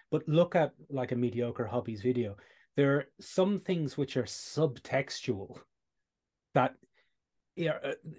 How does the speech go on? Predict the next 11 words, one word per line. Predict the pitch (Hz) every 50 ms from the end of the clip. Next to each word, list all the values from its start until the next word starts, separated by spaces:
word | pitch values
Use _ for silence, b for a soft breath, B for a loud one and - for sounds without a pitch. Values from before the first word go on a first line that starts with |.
| - -
are, | - 170 185 -
it's | - - -
just | 202 185 -
impossible | 165 139 - - - - 190 185 - 165 147 147 135
to | -
get | 135 139 127
across | 131 - - 175 175 180 170 -
in | 135 123
a | 123
magazine. | 127 123 113 120 117 147 208 214 170 113 B B B B _
Like, | - 160 170 170 156 - - -